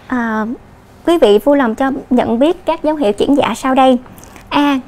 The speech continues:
Cơn gò tử cung xuất hiện đều đặn, càng lúc càng dày hơn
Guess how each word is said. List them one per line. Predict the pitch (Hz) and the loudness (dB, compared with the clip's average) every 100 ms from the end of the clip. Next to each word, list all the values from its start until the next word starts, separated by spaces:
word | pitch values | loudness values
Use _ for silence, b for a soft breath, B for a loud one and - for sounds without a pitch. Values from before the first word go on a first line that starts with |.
| - | 2
Cơn | 285 277 | 4 4
gò | 247 | 2
tử | 226 240 | 4 2
cung | 269 311 277 | 4 4 4
xuất | - 370 - | 2 -2 -2
hiện | 269 208 208 | 2 2 2
đều | 240 233 | 0 0
đặn, | 214 202 202 233 - - | -2 -4 -6 -12 -14 -4
càng | 247 220 | -4 -2
lúc | 233 359 - - | -2 -2 -6 -6
càng | 254 214 | -4 -4
dày | 214 214 | -2 -2
hơn | 226 277 277 | 0 0 0